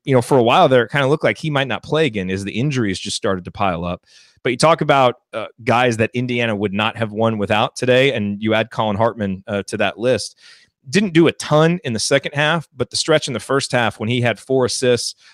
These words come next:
uh, and, and played some solid defense, and, you know, I shouldn't say he didn't do a ton. He did play some solid defense in the second half. Uh, you know, he plays seventeen minutes, doesn't make any shots,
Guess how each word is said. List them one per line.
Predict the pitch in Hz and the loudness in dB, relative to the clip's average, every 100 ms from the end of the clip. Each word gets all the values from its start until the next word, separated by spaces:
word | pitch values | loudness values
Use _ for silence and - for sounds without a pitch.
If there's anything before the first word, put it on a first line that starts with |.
| - | -4
uh, | 110 110 110 | 2 2 2
and, | 120 | 0
and | 117 113 - | -4 -8 -2
played | 135 120 | 0 0
some | 110 | -2
solid | - 120 110 | 0 2 2
defense, | 107 117 123 113 | 0 -2 -2 -2
and, | 143 131 | -4 -8
you | - | 0
know, | 151 | 0
I | |
shouldn't | 127 160 | 0 -2
say | 131 | 0
he | 113 | 0
didn't | 110 | -2
do | 101 | -4
a | |
ton. | 95 113 | -4 -2
He | 101 | -2
did | 120 | -4
play | 120 113 | -2 -2
some | - | -2
solid | 95 104 92 | -4 -2 0
defense | 110 113 101 - | -2 -4 -6 -6
in | |
the | 92 | -8
second | - 92 90 | -6 -6 -4
half. | 95 90 _ _ _ _ - | -6 -6 _ _ _ _ -12
Uh, | - | -4
you | |
know, | 131 | 0
he | 139 | 0
plays | 165 175 - | 2 2 2
seventeen | 156 147 135 135 117 | 2 2 2 -2 0
minutes, | 135 123 | 0 0
doesn't | - 127 131 | 0 -2 -2
make | 135 120 | -4 -4
any | 104 | -4
shots, | - 123 110 - | 0 2 2 -2